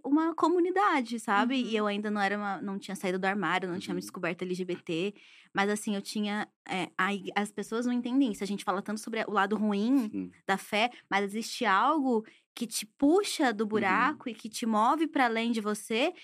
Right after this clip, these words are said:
Speaker 1: que é isso, que às vezes é a única
Speaker 2: É um
Speaker 1: coisa
Speaker 2: acolhimento mesmo.
Speaker 1: que você tem, sabe? E é essa certeza de que você é importante pra alguém. Porque quando
Speaker 2: Nossa, sim.
Speaker 1: ninguém ao teu redor se importa com você,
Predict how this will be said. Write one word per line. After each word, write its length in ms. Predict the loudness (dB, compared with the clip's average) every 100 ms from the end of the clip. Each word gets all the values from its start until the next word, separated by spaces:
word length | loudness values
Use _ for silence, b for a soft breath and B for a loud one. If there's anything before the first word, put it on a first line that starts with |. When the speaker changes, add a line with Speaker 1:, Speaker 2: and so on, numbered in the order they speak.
| B -4
Speaker 1:
que 80 | 0
é 80 |
isso, 160 | 0 0
que 80 | -2
às 80 | 0
vezes 260 | 0 2
é 40 | 2
a 100 | 4
única 480 | 4 4 4 4 -2
Speaker 2:
É 20 |
um 40 | -4
Speaker 1:
coisa 420 | -2 0 -2 -4
Speaker 2:
acolhimento 440 | -6 -10 -14 -18
mesmo. 140 | -20 0
Speaker 1:
que 100 | 2
você 280 | 2 0 0
tem, 320 | 2 2 2
sabe? 460 | 2 0 0 -6 b -2
E 100 | 2
é 100 | 4
essa 240 | 2 0 0
certeza 500 | -2 0 0 0 -2
de 120 | -6
que 100 | -2
você 360 | -2 -2 0 2
é 80 | 4
importante 580 | 4 2 0 0 0
pra 180 | 0 2
alguém. 460 | 2 2 2 2 -2 _ _ b -8
Porque 180 | -4 2
quando 200 | 4 6
Speaker 2:
Nossa, 120 | 6
sim. 120 | 6
Speaker 1:
ninguém 320 | 4 2 4
ao 100 | 2
teu 160 | 2 0
redor 360 | 2 4 2 2
se 120 | 0
importa 380 | 2 2 2 -2
com 140 | -2
você, 520 | -2 -2 0 2 2